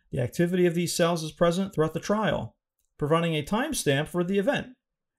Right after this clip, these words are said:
We don't fully understand how the memory is encoded, but the activity pattern across the hippocampus appears to simultaneously provide us with both the timestamp and the contents of the experience. How cool is that?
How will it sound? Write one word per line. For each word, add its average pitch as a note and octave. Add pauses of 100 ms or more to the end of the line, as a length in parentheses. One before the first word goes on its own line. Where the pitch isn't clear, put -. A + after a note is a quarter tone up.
We E3
don't F3
fully D4+
understand E3+
how C#3+
the C3+
memory C#3+
is B2+
encoded, D#3+ (200)
but D#3
the C#3
activity A3
pattern E3+
across D3
the E3
hippocampus A3
appears F3
to D#3+
simultaneously A#3
provide F#3
us D#3+
with D3
both D3+
the C#3+
timestamp F3+ (560)
and D#3+
the D#3
contents A3
of D3+
the D#3
experience. D3
How G#3
cool A#3
is B2+
that? G#3